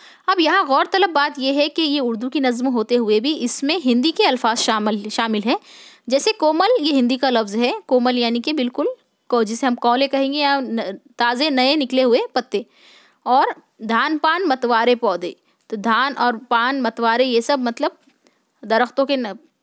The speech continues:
आज़ा के नाम हैं। पान से मुराद यहाँ पत्ता और मतवारे, इसके, ये भी हिंदी का लफ्ज़ है।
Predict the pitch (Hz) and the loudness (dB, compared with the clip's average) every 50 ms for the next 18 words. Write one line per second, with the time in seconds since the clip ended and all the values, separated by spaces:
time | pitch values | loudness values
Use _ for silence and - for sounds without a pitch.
0 | _ - - 220 226 214 247 269 262 285 262 254 247 240 247 247 285 302 381 359 | _ -6 -4 -2 0 0 0 0 0 0 0 0 0 0 0 -2 -2 -4 -4 -6
1 | - _ _ _ _ _ _ - 233 233 240 247 247 - 277 247 240 240 247 233 | -10 _ _ _ _ _ _ -2 0 0 0 0 -2 -2 -2 0 0 0 0 0
2 | 226 247 240 226 226 - 214 - _ 262 269 330 427 - _ _ _ _ _ _ | 0 -2 -2 -2 -2 -2 -4 -2 _ -2 -2 -2 -4 -10 _ _ _ _ _ _
3 | _ _ _ - 220 233 254 269 254 226 233 - 247 254 247 262 277 311 453 466 | _ _ _ -2 0 0 0 0 0 -2 -4 -2 0 0 2 2 2 0 0 -4
4 | - _ _ _ _ _ _ _ _ _ - - _ _ - - - 220 - - | -10 _ _ _ _ _ _ _ _ _ -20 -20 _ _ -20 -12 -10 -10 -8 -8
5 | - 254 247 254 262 247 294 269 262 247 240 262 254 277 262 262 247 240 220 220 | -6 -4 -2 -2 0 0 0 0 0 -2 -2 -2 0 0 0 0 0 -2 -2 -2
6 | 254 262 277 359 427 | -2 -2 -2 -2 -6